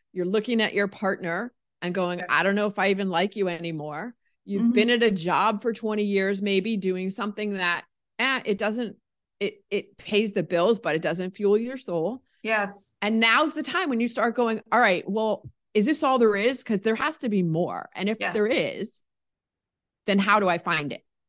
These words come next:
Speaker 2: Yeah. Yeah.
Speaker 1: How do I get more for me?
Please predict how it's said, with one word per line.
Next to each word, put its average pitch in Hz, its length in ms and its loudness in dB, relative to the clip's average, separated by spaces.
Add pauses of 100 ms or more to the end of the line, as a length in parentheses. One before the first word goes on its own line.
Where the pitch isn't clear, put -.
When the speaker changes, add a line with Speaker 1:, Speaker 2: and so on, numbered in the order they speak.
(120)
Speaker 2:
Yeah. 165 560 -4 (460)
Yeah. 165 280 -8
Speaker 1:
How 208 100 -4
do 254 100 0
I 247 80 4
get 208 220 2
more 190 360 2
for 180 180 -4
me? 160 460 -6